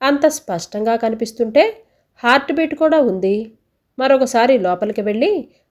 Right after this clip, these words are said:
అన్ని పరీక్షలు మళ్ళీ చేయించింది. స్పష్టంగా గర్భిణి అనేది తెలిసినా అనుమానాస్పద నివృత్తి కోసం స్కానింగ్, యూరిన్ టెస్టులు రాసి వచ్చింది. రిపోర్టులు తీసుకుని మళ్ళీ రమ్మంది.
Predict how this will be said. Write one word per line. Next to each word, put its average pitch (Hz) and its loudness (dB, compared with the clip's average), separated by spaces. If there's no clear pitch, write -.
అన్ని 269 2
పరీక్షలు 220 -4
మళ్ళీ 190 -2
చేయించింది. 175 -2
స్పష్టంగా 254 0
గర్భిణి 208 2
అనేది 226 2
తెలిసినా 220 -4
అనుమానాస్పద 277 2
నివృత్తి 214 -4
కోసం 208 -6
స్కానింగ్, 254 2
యూరిన్ 233 0
టెస్టులు 233 -6
రాసి 175 -6
వచ్చింది. 180 -6
రిపోర్టులు 240 2
తీసుకుని 226 -4
మళ్ళీ 196 -4
రమ్మంది. 180 -4